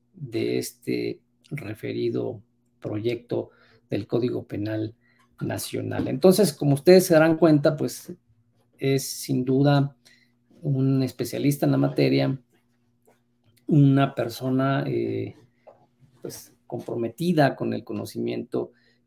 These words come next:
en, en estas temáticas de la inteligencia artificial, del derecho penal, de la dogmática penal. Tiene, eh, algunas, eh, obras que, que voy a mencionar que son, pues, también im-, importantes. El derecho en la era digital,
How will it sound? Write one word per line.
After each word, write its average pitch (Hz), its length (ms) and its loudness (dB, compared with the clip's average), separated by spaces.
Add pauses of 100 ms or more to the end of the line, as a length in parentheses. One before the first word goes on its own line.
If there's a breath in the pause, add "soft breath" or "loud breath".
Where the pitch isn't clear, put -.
(120)
en, 117 440 -8
en 107 140 -8
estas 120 340 -8
temáticas 120 1040 -6
de 113 200 -8
la 110 100 -6
inteligencia 110 600 -10
artificial, 135 720 0
del 104 160 -6
derecho 107 400 -10
penal, 127 400 -2
de 117 80 -6
la 110 100 -6
dogmática 113 640 -6
penal. 147 420 6
Tiene, 143 400 4 (400 soft breath)
eh, 127 580 2
algunas, 143 540 0
eh, 131 380 -2
obras 165 440 8
que, - 280 -4
que 139 160 -4
voy 139 180 0
a 151 80 2
mencionar 135 680 2 (540 soft breath)
que 143 120 -2
son, 190 280 2
pues, 185 140 -2
también 185 380 2
im-, 165 220 2
importantes. 143 840 0
El 127 120 -4
derecho 156 320 4
en 139 80 4
la 135 100 2
era 135 120 4
digital, 175 720 6